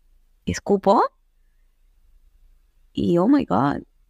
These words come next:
Lo que pasa es que yo, por ejemplo, me pasó el otro día, estoy en mi trabajo, me está gritando mi jefe, ¿no? Yo harta, así ya de, "Ay, este compadre", ¿no?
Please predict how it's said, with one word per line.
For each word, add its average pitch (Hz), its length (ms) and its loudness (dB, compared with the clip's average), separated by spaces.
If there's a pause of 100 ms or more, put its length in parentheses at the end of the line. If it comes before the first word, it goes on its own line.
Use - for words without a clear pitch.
(160)
Lo 196 140 2
que 202 100 0
pasa 208 220 2
es 226 100 -6
que 254 160 2
yo, 196 200 2
por - 140 -8
ejemplo, 160 360 -4
me 156 180 -2
pasó 151 260 -2
el 170 60 2
otro 175 200 -2
día, 165 120 -2
estoy 180 240 -2
en 190 80 2
mi 196 100 0
trabajo, 208 600 0 (840)
me 175 100 0
está 180 160 0
gritando 185 400 2
mi 165 100 -2
jefe, 170 320 -4
¿no? 190 260 -4
Yo 190 320 -2
harta, 101 420 -2
así - 240 -12
ya 57 180 -6
de, 60 100 -10
"Ay, 175 120 -6 (300)
este - 240 -20 (300)
compadre", 92 720 -2
¿no? 90 280 -2